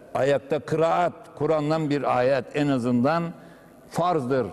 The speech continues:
Tekbir nasıl farzsa ayakta durmak da farzdır.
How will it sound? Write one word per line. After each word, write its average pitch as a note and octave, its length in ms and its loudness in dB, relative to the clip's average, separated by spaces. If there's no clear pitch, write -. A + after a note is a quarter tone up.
Tekbir D3+ 440 -2
nasıl D#3 280 0
farzsa D#3 640 -2
ayakta D3 460 0
durmak D3 380 -2
da C#3+ 100 0
farzdır. B2+ 480 -2